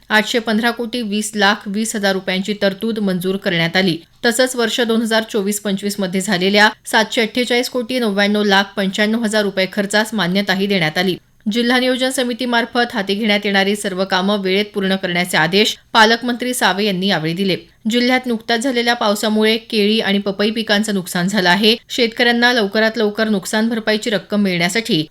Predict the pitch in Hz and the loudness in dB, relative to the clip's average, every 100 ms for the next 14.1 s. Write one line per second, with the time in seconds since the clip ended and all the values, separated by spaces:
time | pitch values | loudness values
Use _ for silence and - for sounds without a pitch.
0 | - 220 214 269 247 226 226 233 208 190 | 2 2 2 0 0 2 0 0 2 2
1 | 190 190 208 208 196 220 - 170 190 208 | 2 0 -2 -2 -2 -2 0 0 2 0
2 | 165 185 214 147 156 185 165 - _ _ | -2 -4 -4 -4 -2 0 -2 -6 _ _
3 | _ _ - 247 262 302 277 277 269 269 | _ _ -2 0 0 -2 0 2 2 0
4 | 277 233 214 262 233 262 240 240 240 226 | 0 2 0 -2 -2 -2 0 0 0 -4
5 | 214 226 220 240 214 214 220 220 202 208 | -4 -4 -2 0 2 2 0 0 0 0
6 | 208 208 208 190 226 233 220 220 220 196 | 0 -2 -2 -6 -4 -2 -2 0 0 0
7 | 190 196 202 180 185 196 220 220 196 202 | 0 0 -2 -2 -2 -2 -2 0 0 0
8 | 220 233 226 214 175 180 220 - _ 240 | -2 -4 -4 -2 2 2 2 0 _ 2
9 | 240 240 254 254 254 233 220 220 214 233 | 4 2 2 2 0 2 2 4 2 2
10 | 226 220 208 185 202 208 196 175 180 190 | 0 0 0 0 0 0 -2 2 4 6
11 | 226 - - 233 247 - - 214 226 240 | 4 0 -2 0 0 0 0 2 2 0
12 | 240 220 247 233 214 208 226 185 220 202 | 0 0 0 -2 -4 2 2 4 2 2
13 | 196 214 196 185 185 220 196 180 220 185 | 4 2 2 0 -2 -4 -2 2 2 4